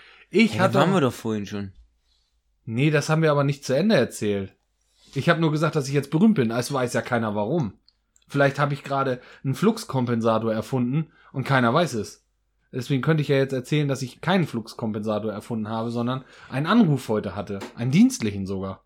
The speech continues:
Speaker 1: Also von meiner richtigen Arbeit. Nicht von meinem Kleingewerbespaß hobbymäßig hier, was wir hier beiden machen.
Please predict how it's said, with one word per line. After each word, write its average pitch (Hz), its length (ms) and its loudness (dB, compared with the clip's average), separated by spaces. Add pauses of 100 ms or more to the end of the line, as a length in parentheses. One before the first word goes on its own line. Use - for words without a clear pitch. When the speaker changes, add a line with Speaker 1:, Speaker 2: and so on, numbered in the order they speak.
(140)
Speaker 1:
Also 117 300 -2 (300)
von 127 220 0
meiner 127 220 2
richtigen 233 340 0
Arbeit. 127 500 -2 (720)
Nicht 143 160 -2
von 185 120 2
meinem 185 200 0
Kleingewerbespaß 110 1000 0
hobbymäßig 104 560 -2
hier, 104 300 -4
was 101 160 -8
wir 110 100 0
hier 101 160 -2
beiden 101 220 -4
machen. 95 260 -8